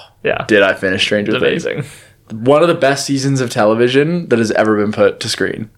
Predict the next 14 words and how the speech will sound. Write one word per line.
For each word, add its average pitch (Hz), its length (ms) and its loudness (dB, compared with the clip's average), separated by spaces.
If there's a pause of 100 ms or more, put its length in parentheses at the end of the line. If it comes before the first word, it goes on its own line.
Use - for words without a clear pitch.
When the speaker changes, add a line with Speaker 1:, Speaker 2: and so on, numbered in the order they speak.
Speaker 1:
Yeah. 165 220 0 (540)
Simply 127 300 -2
put. 147 260 0 (520)
Speaker 2:
I 120 120 2
just 127 200 -6
don't 127 160 4
know 127 100 2
how 117 260 2
they 110 80 -2
pulled 104 280 -4
it 98 40 2
off. 92 400 -2
Like, 98 320 0
this, - 300 0